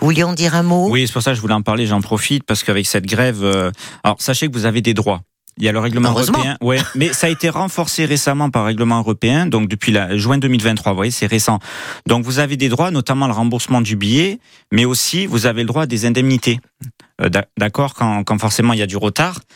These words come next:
Speaker 2: Euh, alors si le retard est supérieur à une heure, par exemple, ou si que le, le trajet est annulé, vous avez droit à cette indemnité.
Speaker 1: Oui.
Speaker 2: Et alors toujours, on nous dit, oui, ils ont le droit de pas verser cette indemnité si jamais il y a une circonstance exceptionnelle. Tremblement de terre, terrorisme, et on évoque souvent,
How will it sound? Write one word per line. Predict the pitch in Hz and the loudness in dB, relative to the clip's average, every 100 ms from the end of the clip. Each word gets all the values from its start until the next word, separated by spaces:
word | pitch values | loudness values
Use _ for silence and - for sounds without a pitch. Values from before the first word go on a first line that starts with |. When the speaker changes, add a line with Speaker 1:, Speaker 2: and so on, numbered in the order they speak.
| - _ - | -20 _ -2
Speaker 2:
Euh, | 113 | 0
alors | 127 123 | 0 -2
si | - | 0
le | 175 | 0
retard | 165 160 165 | 0 -2 -2
est | 143 | -2
supérieur | - 143 147 147 131 | -4 -4 -2 0 0
à | 131 | 0
une | 123 | 0
heure, | 127 175 | 0 -2
par | - 120 | -2 -2
exemple, | 113 147 175 | 0 0 0
ou | 117 | -2
si | - | -2
que | 110 139 | -2 0
le, | 131 120 | 2 2
le | 120 | 0
trajet | 120 131 120 127 | 0 0 0 0
est | 117 | 0
annulé, | 117 117 135 226 - _ - - | 2 2 0 -2 -8 _ -20 -6
vous | 110 | 0
avez | 120 | 2
droit | 120 151 | 0 -2
à | |
cette | 185 156 | -2 0
indemnité. | 143 131 135 117 98 98 _ - | 2 2 2 2 -2 -8 _ 0
Speaker 1:
Oui. | 127 | 2
Speaker 2:
Et | 139 156 135 _ _ | 2 0 -2 _ _
alors | 104 117 | -2 -2
toujours, | 120 143 165 | -2 0 2
on | 143 | 2
nous | 131 | 0
dit, | 117 160 196 | 0 0 0
oui, | 131 156 127 | 2 2 0
ils | 104 120 | 0 0
ont | |
le | 127 | 2
droit | 147 | 0
de | 147 | -2
pas | - 135 | -2 -2
verser | 135 - | -2 -2
cette | 127 127 | -2 0
indemnité | 120 117 117 117 110 180 | 0 2 4 4 2 0
si | - 117 | 2 2
jamais | 117 117 165 | 2 0 -2
il | |
y | 139 | -2
a | |
une | 113 | -2
circonstance | 123 120 127 160 143 | -4 -2 -2 0 0
exceptionnelle. | 123 135 - 135 117 87 - _ _ _ - | 0 -2 0 0 0 -4 -12 _ _ _ -8
Tremblement | - 80 87 87 | -4 -2 -2 -2
de | 87 87 | -2 -2
terre, | - 107 113 113 113 113 | 0 0 2 0 -2 -4
terrorisme, | 98 87 110 165 - | 0 0 2 0 0
et | 165 - | -2 0
on | 104 | -2
évoque | 104 104 175 | 0 0 -2
souvent, | - 123 147 | -2 -2 -2